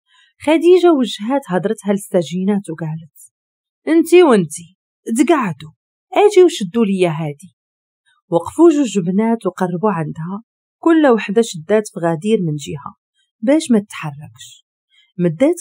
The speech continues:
خديجة ايدها وشداتها من فكها ووركات باش تفتح ليها فمها. غدير دموعها كيجريو على خدها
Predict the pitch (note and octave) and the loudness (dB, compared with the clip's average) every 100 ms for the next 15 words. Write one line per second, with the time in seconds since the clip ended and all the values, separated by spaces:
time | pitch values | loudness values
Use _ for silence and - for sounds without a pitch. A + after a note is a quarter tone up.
0 | - C4+ C4 B3+ B3 - F3 D#3+ F3 A3+ | -2 -4 -2 -4 -2 -4 -8 -10 -6 -6
1 | G3+ E3 F3+ F3 G3+ G3+ D#3 E3+ _ - | -6 -6 -6 -4 -4 -4 -4 -10 _ -12
2 | G3 G3+ _ _ A#3 A3 G3+ F#3+ - A#3 | -10 -10 _ _ -2 0 0 -2 -6 -6
3 | A3 G3+ A3 - - - G3 D#3+ D3 F3+ | -2 -2 -2 -6 -20 -16 -10 -8 -8 -10
4 | E3 D3+ C3+ - _ _ _ _ _ _ | -10 -12 -12 -20 _ _ _ _ _ _
5 | _ - B3+ E4 D#4+ E4 C4+ G3+ G#3 - | _ -10 0 0 4 2 2 2 0 0
6 | B3+ A3 F#3+ G3 B3 G3+ E3+ D3+ F3 _ | -4 0 0 0 0 -2 -4 -8 -12 _
7 | - - | -20 -20